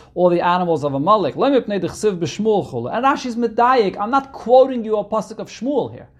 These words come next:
Rashi does not say ki dechsiv, but Rashi is rather learning it from the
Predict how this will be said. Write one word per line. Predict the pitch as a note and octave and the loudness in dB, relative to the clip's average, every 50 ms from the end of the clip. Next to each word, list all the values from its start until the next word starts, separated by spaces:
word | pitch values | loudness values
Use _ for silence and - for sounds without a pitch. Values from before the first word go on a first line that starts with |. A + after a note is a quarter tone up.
| _ _ - | _ _ -4
Rashi | G3+ A3 F#3 G3+ G#3 | -2 -2 0 -2 -4
does | G#3 F#3 E3+ | -6 -6 -4
not | A3+ A3+ G#3+ - | -4 -6 -4 -4
say | A3+ G3 G3 | -4 -4 -4
ki | - F#3 | -4 -4
dechsiv, | D#3+ D#3 - - - - - F#3 D3+ A#2 G2+ - - - - - - - - | -4 -4 -6 -8 -8 -4 -2 -2 0 -2 -4 -8 -16 -20 -20 -20 -20 -10 -4
but | D#3 E3+ F#3+ | 0 2 4
Rashi | G#3 A3+ A#3+ - - A#3 | 6 6 4 4 0 -4
is | A3 D#3+ D#3 | -4 -4 -4
rather | D#3+ G3+ G#3 G#3 G#3+ G3 G3+ F#3+ F#3 F#3 F3+ F3 | -2 0 2 2 2 0 0 0 -2 -2 -2 -4
learning | E3 E3+ G3+ A3+ A#3 A#3+ A#3 G3+ G3 | -4 2 4 4 4 4 2 -2 -4
it | F#3 F#3+ | -4 -6
from | - - F#3 G3+ G3 F#3+ F#3+ F#3 F#3 F3+ D#3 | -8 -6 -4 -2 0 0 0 -2 -2 -4 -4
the | D#3 F3 F3 E3+ E3+ F3 | -4 -4 -4 -4 -6 -8